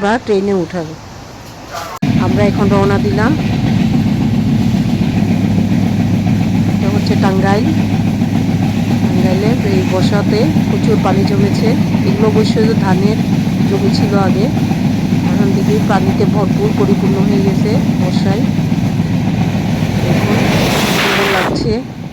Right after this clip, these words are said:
আমরা ট্রেন স্টেশন থেকে, উম, বন্দর ট্রেন স্টেশন থেকে একদম রাজশাহী পর্যন্ত প্রায় ছয় সাত ঘন্টার জার্নি। সেই সাত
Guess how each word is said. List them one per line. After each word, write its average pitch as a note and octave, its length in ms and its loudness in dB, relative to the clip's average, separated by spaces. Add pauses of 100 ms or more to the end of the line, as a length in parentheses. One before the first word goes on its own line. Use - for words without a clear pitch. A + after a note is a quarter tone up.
(1600)
আমরা G3+ 320 2 (800)
ট্রেন G#3+ 240 2 (180)
স্টেশন G#3+ 320 2 (120)
থেকে, - 220 0 (840)
উম, F#3 400 0 (220)
বন্দর G3 340 0
ট্রেন G3 180 2 (140)
স্টেশন - 300 0
থেকে - 180 0
একদম G3+ 260 0
রাজশাহী G3+ 320 0
পর্যন্ত G3 260 0 (120)
প্রায় G#3 200 2 (1000)
ছয় F#3+ 200 0 (100)
সাত G3 160 0 (100)
ঘন্টার G#3 300 2 (300)
জার্নি। G3 340 2 (440)
সেই - 260 0
সাত G3 120 2